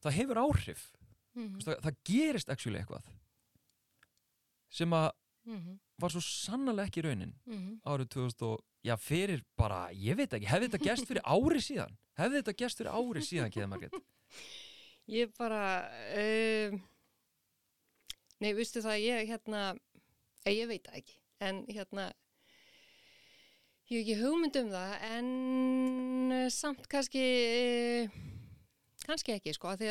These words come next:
Speaker 2: að það sem að hefur, hérna, gerst og það er, mér finnst vera búið að vera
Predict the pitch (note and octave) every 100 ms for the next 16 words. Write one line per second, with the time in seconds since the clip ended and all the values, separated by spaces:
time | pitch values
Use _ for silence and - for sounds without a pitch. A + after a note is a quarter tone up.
0 | G3+ - - - - - - A3+ A#3 B3+
1 | B3 A#3+ A3+ B3 C#4 D4 C4+ _ _ -
2 | - B3 B3 B3 A3+ D3+ - G3 A3 G#3+
3 | - _ - _ _ A3 - A#3 A#3+ A#3+
4 | B3+ A#3+ B3+ B3+ B3